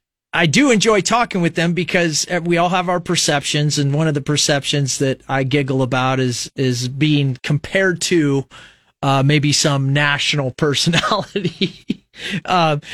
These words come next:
and trust me, I don't mind whatever it may be. Um,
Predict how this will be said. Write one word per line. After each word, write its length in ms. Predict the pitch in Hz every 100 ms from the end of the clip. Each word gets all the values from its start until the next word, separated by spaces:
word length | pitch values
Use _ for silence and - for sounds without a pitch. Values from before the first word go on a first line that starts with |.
| -
and 160 | 214 196
trust 300 | 269 233 180
me, 140 | 170
I 120 | 190
don't 220 | 208 185
mind 380 | 170 165 151 143
whatever 440 | 147 156 156 147 147
it 100 | 143
may 200 | 147 139
be. 400 | 143 143 123 - - - _ _ -
Um, 480 | 147 127 123 117